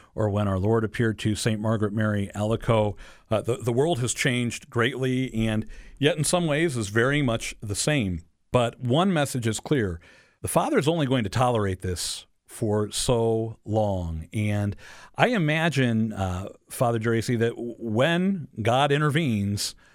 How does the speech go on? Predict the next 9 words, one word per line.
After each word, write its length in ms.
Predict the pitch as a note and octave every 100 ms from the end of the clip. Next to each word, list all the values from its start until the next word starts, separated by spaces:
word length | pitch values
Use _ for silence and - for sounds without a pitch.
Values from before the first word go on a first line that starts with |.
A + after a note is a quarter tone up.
| - -
uh, 160 | G#2+ A2+
much 340 | B2+ D#3+ -
like 240 | D#3+ D3+
when 240 | C#3 C#3 B2+
Dad 280 | A#2+ B2+ C3+
intervenes 500 | C#3+ C3 C#3+ C#3 B2
at 80 |
home, 380 | A2 D3 B2 G#2 - - - - _ _ -
it's 180 | B2+